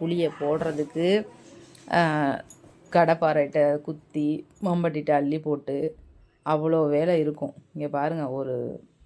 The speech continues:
பதினஞ்சு செகண்ட், இருபது செகண்ட்லேயே வேலை முடிஞ்சு போயிடுது. இதுல என் மக மரம் ஏறி விளையாண்டு பார்க்குதுங்க. "நீ மட்டுமா மரம் ஏறுவ, இந்த நானும் தான் ஏறுவேன்" அப்படின்னு சொல்லிட்டு இன்னொரு மகளும் வந்து ஏறி ஏறி பார்க்குதுங்க.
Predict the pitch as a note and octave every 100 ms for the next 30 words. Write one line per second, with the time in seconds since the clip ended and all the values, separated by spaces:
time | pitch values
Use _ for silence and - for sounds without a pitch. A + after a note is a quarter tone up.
0 | - C#3 C3+ D3 D3 C#3 C#3+ E3 G#3 D#3+
1 | D#3 D#3 C#3+ C#3 D3 - F3+ E3 D3+ F3+
2 | D3+ D3+ E3 D3+ D3 D3+ C#3+ C3+ C#3 C3+
3 | - _ _ _ _ D#3+ F3 E3 D#3 D#3
4 | C#3+ D3 E3+ F3 C#3+ D3+ D3+ D3+ D#3 G3+
5 | - _ _ _ - D#3 D#3+ E3 D#3+ D3+
6 | C3+ C#3 C#3+ C#3 C3+ C#3 _ _ _ _
7 | _ _ _ _ _ E3 E3+ F3 D#3+ D#3+
8 | E3 D3+ C#3+ D3+ D3 C#3+ D#3+ D#3 C#3 C3+
9 | C#3+ D3+ D3+ D3+ C3+ C3 C3+ E3+ C#3+ C3
10 | C3+ C3+ C3 C3 - B3+ - _ _ _
11 | _ _ _ - D3+ D3 C#3+ C#3+ C#3 C#3
12 | D3+ C#3 C3+ E3 C#3+ C#3 C3+ C3 C#3+ D3+
13 | B2+ B2+ C3+ C3 B2+ A#2+